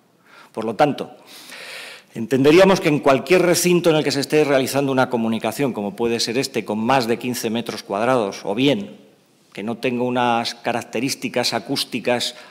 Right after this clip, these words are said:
adecuadas para evitar que haya reverberación, lo cual en algunos casos no es posible, porque veremos el ejemplo del, del Teatro Real,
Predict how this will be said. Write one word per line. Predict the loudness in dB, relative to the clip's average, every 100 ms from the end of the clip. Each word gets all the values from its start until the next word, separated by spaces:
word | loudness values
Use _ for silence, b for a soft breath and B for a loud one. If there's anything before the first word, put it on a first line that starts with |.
| B
adecuadas | -4 -2 -2 4 6 4 0
para | -6 -6
evitar | -4 -4 -2
que | 0
haya | 0
reverberación, | 0 -2 -2 -4 0 0
lo | 0 0
cual | 2
en | 2 2
algunos | 2 0 0
casos | -2 -2 -4
no | -4
es | -4
posible, | -4 0 0 -2
porque | -6 -10 -10 -10 B B
veremos | -10 -6 -4
el | -4
ejemplo | -4 -2 0
del, | 0 -4 B B B B B
del | -8 -6
Teatro | 0 0 2 0
Real, | 2 2 2